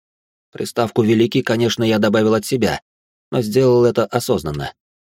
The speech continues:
Старший Амид Сот действовал так, как и должен был действовать любой правитель. Он защищал свой дом. То, что слуги донесли до него неправильную и непроверенную информацию, не вина старшего, как и не его вина,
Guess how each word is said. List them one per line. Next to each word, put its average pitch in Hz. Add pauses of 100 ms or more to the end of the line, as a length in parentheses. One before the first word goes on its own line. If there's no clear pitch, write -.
(340)
Старший 147
Амид 139
Сот 143
действовал 135
так, 127
как 127
и 123
должен 127
был 123
действовать 120
любой 117
правитель. 113 (500)
Он 135
защищал 120
свой 131
дом. 101 (520)
То, 123
что 127
слуги 131
донесли 120
до 123
него 123
неправильную 120
и -
непроверенную 117
информацию, 117
не 101
вина 131
старшего, 80 (420)
как 131
и 135
не 135
его 135
вина, 98